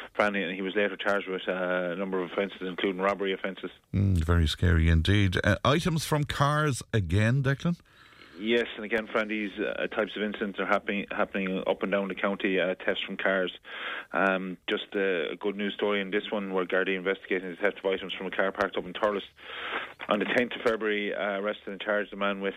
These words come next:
Speaker 1: with theft offences.
Speaker 2: Good stuff indeed. Now, public order offences, and quite a number of them, in fact.
Speaker 1: Yes, in Thurles, a large number of public order offences in the last fortnight.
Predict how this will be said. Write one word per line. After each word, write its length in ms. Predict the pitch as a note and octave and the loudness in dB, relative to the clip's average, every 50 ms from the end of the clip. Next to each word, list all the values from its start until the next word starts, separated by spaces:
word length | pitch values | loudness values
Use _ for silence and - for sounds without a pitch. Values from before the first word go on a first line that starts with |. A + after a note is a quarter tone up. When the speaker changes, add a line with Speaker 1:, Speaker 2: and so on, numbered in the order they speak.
| - - | -6 -6
Speaker 1:
with 180 | - G2 F#2+ - | -4 -4 -4 -4
theft 280 | - - A2 G2+ - - | -2 -2 -2 -2 -2 -6
offences. 400 | - - G#2 G2+ - - F#2+ - - - - _ _ _ _ _ - - - - - - - - - - - | -4 -2 -2 -2 -2 -6 -8 -8 -10 -14 -20 _ _ _ _ _ -20 -16 -8 -6 -6 -6 -6 -8 -10 -12 -8
Speaker 2:
Good 220 | - - G#2+ F#2 - | 2 4 4 4 4
stuff 320 | - - G#2 F#2+ F2 - | 4 4 6 6 6 6
indeed. 500 | F2 E2+ D#2+ F#2+ G#2 A2 G#2 F#2+ F2+ - | 4 6 6 6 6 6 4 4 2 2
Now, 200 | G#2 A#2 A#2+ A2 | 4 4 4 4
public 340 | F2+ - - E3+ D#3+ C#3+ G#2 | 4 2 0 2 2 2 2
order 320 | B2 B2+ B2 F#2+ E2+ D#2+ | 4 2 4 4 4 4
offences, 600 | D2+ C2+ - - - D#2 D2 - - G2 F2+ - G#2 | 2 2 2 2 2 2 2 2 0 0 0 2 2
and 260 | G#2 A#2 A2 G#2+ - | 2 2 2 0 -2
quite 240 | - - D#3+ F#3 E3 | 0 2 2 4 4
a 60 | A#2+ | 4
number 260 | A#2+ D#3 F3+ G3+ G#3+ | 4 4 2 2 2
of 160 | F#3 A2+ D2+ | 2 2 2
them, 140 | C#2 C2 B1 | 0 0 0
in 80 | B1+ A#1 | 0 0
fact. 420 | - - C2 A#1+ A#1+ - - - - | 0 2 0 0 0 -4 -10 -12 -12
Speaker 1:
Yes, 360 | F2+ G2 G2+ G2+ A2+ A#2 A2+ - - | -10 -4 0 2 2 2 2 0 -4
in 60 | G#2+ | -6
Thurles, 340 | - - A2+ G#2+ A2 - - | -2 0 0 0 0 -2 -2
a 40 | G2+ | -2
large 260 | G2+ G#2 G2+ F#2 G2+ | 0 0 0 0 -2
number 180 | G#2 G2+ G2 | -6 -4 -4
of 100 | G2 F#2 | -4 -6
public 300 | - - G2 F#2+ G2+ - | -4 -6 -6 -4 -2 0
order 220 | G#2 G2+ G2 G2 G2 | 0 0 0 -2 -4
offences 420 | F#2+ - G#2+ G2+ G2 - - F#2 | -4 -4 -4 -4 -4 -6 -10 -10
in 80 | F#2+ F#2 | -8 -4
the 80 | F#2 | -2
last 220 | G2 G2 G2+ - - | 0 0 0 -2 -2
fortnight. 400 | - G2+ G2+ - - G2+ G2+ F#2 | -2 -2 -2 -2 -4 -6 -6 -6